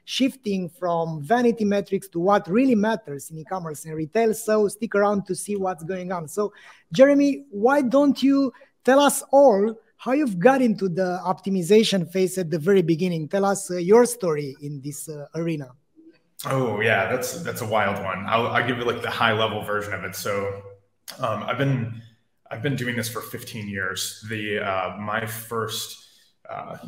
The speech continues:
Speaker 2: my first kind of step in the business world was actually creating my own startup when I was, uh, twenty-one years old. Um, I thought I knew everything. <laughs>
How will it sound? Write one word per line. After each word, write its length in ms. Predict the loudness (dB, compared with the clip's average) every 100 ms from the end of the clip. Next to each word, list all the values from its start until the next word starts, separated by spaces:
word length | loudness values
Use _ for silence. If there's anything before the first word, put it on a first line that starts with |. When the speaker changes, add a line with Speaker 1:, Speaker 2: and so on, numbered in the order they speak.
| -14
Speaker 2:
my 120 | -10 -6
first 280 | -4 -4
kind 120 | -4 -4
of 80 |
step 420 | -4 -2 -2 -2 -4
in 80 |
the 60 | -6
business 460 | -4 -4 -4 -8 -6
world 180 | -6
was 140 | -6 -4
actually 500 | -4 -4 -8 -10 -18 _
creating 380 | -16 -8 -4 -2
my 180 | 0 0
own 80 | -2
startup 500 | -2 -2 -2 -4 -4
when 80 | -6
I 140 | -4
was, 220 | -6 -6
uh, 260 | -8 -8 -10
twenty-one 440 | -10 -8 -6 -4
years 200 | -4 -4
old. 300 | -6 -8 -8 -10 -18 _ _ -10
Um, 180 | -8 -4
I 60 | -2
thought 240 | -2 -2
I 100 | -6 -6
knew 120 | -6
everything. 580 | -4 -6 -4 -6 -6 -10 -2
<laughs> 540 | 0 2 0 0 0